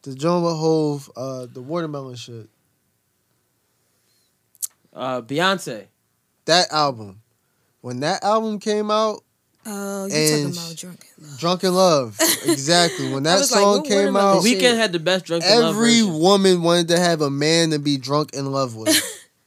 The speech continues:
Speaker 3: That
Speaker 1: Girls
Speaker 3: was a
Speaker 1: was just
Speaker 3: video
Speaker 1: looking to
Speaker 3: too.
Speaker 1: have niggas just to be drunk around and saying that that was their man.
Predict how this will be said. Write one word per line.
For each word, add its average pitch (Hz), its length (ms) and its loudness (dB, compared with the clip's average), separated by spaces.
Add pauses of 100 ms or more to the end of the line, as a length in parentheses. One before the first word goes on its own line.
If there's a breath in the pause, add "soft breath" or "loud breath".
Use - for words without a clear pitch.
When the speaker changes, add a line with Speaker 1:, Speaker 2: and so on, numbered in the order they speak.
(1500 soft breath)
Speaker 3:
That - 100 -8
Speaker 1:
Girls 208 240 2
Speaker 3:
was - 0 -
a 214 40 0
Speaker 1:
was 202 120 0
just 185 140 0
Speaker 3:
video 160 100 0
Speaker 1:
looking 185 200 0
to 175 60 0
Speaker 3:
too. 180 60 0
Speaker 1:
have 170 200 2
niggas 160 280 -2
just 160 300 -6
to 170 120 -10
be 147 220 -4
drunk 143 320 -4
around 117 560 -10 (380)
and 131 160 -8
saying 147 300 -2
that 139 140 -2
that 139 100 -4
was 131 180 -6
their 131 140 -8
man. 117 400 -10